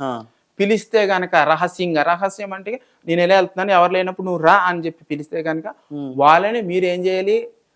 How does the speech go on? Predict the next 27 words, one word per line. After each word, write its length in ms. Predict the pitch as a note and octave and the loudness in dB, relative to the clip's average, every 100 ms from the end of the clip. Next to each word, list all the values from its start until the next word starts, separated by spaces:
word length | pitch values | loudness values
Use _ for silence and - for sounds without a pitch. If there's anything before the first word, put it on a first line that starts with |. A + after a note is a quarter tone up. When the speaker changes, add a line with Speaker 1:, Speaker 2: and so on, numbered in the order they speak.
| _ _ | _ _
Speaker 2:
మాటుపరచకూడదు, 800 | C#3 D3 F3 F#3+ F3+ E3+ D#3+ D3 | 2 4 4 2 0 0 -4 -4
అంటే 160 | C#3 D#3 | -4 -4
దాయకూడదు, 640 | C#3+ D3+ E3 E3 D3+ B2 - _ _ | 2 2 2 -2 -6 -8 -14 _ _
Speaker 1:
రావు. 100 | A#2 | -6
Speaker 2:
క్షమించకూడదు, 760 | A2+ E3+ F3+ F#3 F#3 F#3 D#3 B2 | 0 0 0 -4 -6 -4 -4 -8
Speaker 1:
మ్మ్. 300 | B2 B2 F#2+ C3+ | -12 -12 -12 -10
Speaker 2:
జాలి 380 | B2+ C#3+ D#3+ F#3 | 4 6 6 6
పడకూడదు. 540 | F#3+ F#3 F#3 C#3+ B2 - _ _ _ | 2 2 -2 -6 -10 -18 _ _ _
వారిని 800 | B2 C3+ D3+ F3+ G3+ F#3+ G3 A#3+ D4 _ - | 0 6 8 8 4 -2 -4 -6 -10 _ -8
జనాలందరికంటే 1000 | C3 C#3+ E3 F#3 F#3 F#3+ F#3+ F#3+ F#3+ F#3 | 0 4 6 6 6 2 0 0 -2 -4
ఫస్ట్ 380 | D#3+ D3+ - G#3 | -2 -4 -4 -6
మీరే 640 | D#3+ D3 D#3+ F#3 G#3+ C#4+ - _ _ B2 | -4 0 4 4 4 2 -6 _ _ -10
రాళ్లతో 480 | C3 C#3+ F3 F#3+ A3+ | 0 2 4 2 -4
సావగొట్టేయాలి. 760 | - D#3+ F3 F3+ - C3+ G2 - _ - | 2 6 6 4 2 0 -2 -10 _ -8
Speaker 1:
మరి 120 | D3+ | -6
ఇప్పుడు 220 | D#3 E3 | -4 -4
మన 160 | D#3+ D#3 | -2 -2
హిందువులని 600 | D3 D#3 E3+ E3+ E3 D#3 | -2 -2 -2 -2 -2 0
వాళ్ళు 640 | C#3 C#3+ C3+ C3+ B2+ A#2+ | 0 0 -2 0 0 0
మత 200 | A2+ C3 | 0 -2
మార్పిడి 340 | C#3 D#3 D3 C#3 | 0 -2 -2 -8
చేపిస్తున్నారు, 400 | B2+ - B2+ B2 | -10 -10 -8 -4
మరి 100 | B2+ | -4
మనం 120 | D3+ | -2
దేంతో 220 | D#3 D#3 | -2 0
కొట్టాలి 240 | D3+ D3+ C#3+ | 0 0 -4
వాళ్ళని? 240 | C#3+ C#3+ | -4 -8